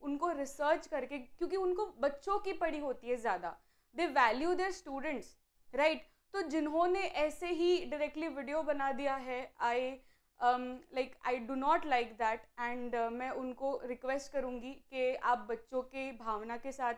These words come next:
ज़्यादा ना खेलें। ठीक है, बच्चों का टाइम, अ, वेस्ट मत करिए, बच्चों की जो मेंटल हेल्थ है उनसे आप, अ, खेलिए ना, because ये सबसे होता, हम रियलाइज़ नहीं कर पाते, पर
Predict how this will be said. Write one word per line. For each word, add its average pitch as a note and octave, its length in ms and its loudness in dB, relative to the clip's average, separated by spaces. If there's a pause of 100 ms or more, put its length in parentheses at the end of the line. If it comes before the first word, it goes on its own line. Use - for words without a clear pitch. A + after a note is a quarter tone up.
ज़्यादा A#3 300 0
ना A#3 220 -2
खेलें। A3+ 420 -6 (320)
ठीक A#3 120 -12
है, B3 140 0 (200)
बच्चों A#3+ 260 -2
का C#4 140 0
टाइम, C#4 600 0
अ, G#3 320 -2
वेस्ट C#4+ 420 -2
मत C#4+ 260 -2
करिए, A3+ 300 -4
बच्चों A#3 420 -4
की C#4 400 -10 (300)
जो D#4 140 0
मेंटल C#4 480 0
हेल्थ C#4+ 380 -2
है A3+ 360 -8
उनसे C#4 420 -2
आप, C4+ 400 4
अ, A3 240 2
खेलिए B3+ 580 -2
ना, B3 180 -4 (320)
because D#4+ 220 2
ये D4+ 180 -2
सबसे F4 340 -4
होता, C#4+ 260 2
हम F4 260 2
रियलाइज़ D#4+ 540 4
नहीं D#4 140 -2
कर D4 140 0
पाते, B3+ 340 -2
पर D#4 220 2